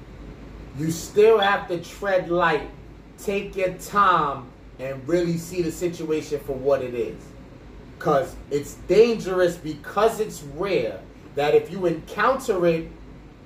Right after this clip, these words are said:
you thinking, "Let me hold on to this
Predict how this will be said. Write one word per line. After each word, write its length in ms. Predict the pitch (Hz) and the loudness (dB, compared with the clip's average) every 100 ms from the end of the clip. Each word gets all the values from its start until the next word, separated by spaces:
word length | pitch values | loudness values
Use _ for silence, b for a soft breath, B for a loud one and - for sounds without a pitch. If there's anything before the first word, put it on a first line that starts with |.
| 120 | -8
you 320 | 139 247 277 - | -2 0 2 2
thinking, 680 | 196 180 170 170 156 156 - | 2 2 0 0 0 -6 -4
"Let 200 | 156 190 | 0 2
me 100 | 233 | 2
hold 400 | 190 233 233 240 | 8 8 10 6
on 220 | 247 240 | 2 2
to 100 | 220 | 2
this 440 | 175 165 165 - | 2 0 -2 -12